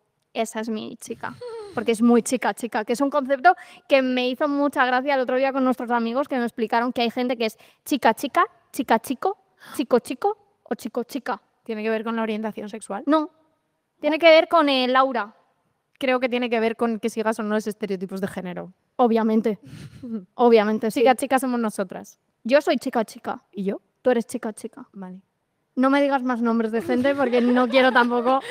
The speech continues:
Speaker 2: <laughs>
Speaker 1: empezar a decir ciertas cosas, pero
Speaker 2: Vale, vale.
Speaker 1: sí.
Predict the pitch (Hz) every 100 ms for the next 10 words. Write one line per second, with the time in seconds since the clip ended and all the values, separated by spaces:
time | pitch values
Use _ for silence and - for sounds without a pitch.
0 | 523 - - - 294 269 262 269 269 269
1 | 254 262 233 240 226 220 - 214 208 208
2 | 269 254 220 208 202 - 233 214 202 214
3 | _ 240